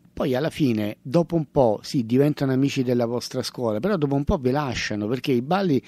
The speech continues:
li sanno tutti. Il ballo di turno, Amami Amami, se lo vanno a imparare nella sala di turno dove c'è l'animatore che fa animazione, e quindi viene a perdersi poi l'interesse per la vostra scuola.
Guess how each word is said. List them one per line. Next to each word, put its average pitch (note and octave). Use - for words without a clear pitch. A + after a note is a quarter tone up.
li C3+
sanno D#3+
tutti. G#2
Il A#2+
ballo E3
di D3
turno, E3
Amami D3+
Amami, D#3+
se C#3
lo B2+
vanno C3+
a B2+
imparare C#3
nella C3
sala C#3
di C3
turno C#3
dove A#2+
c'è -
l'animatore B2+
che A#2+
fa -
animazione, A#2
e -
quindi G#3+
viene D#3
a C3
perdersi A2+
poi A#2
l'interesse C3+
per A2+
la G#2+
vostra G#2+
scuola. -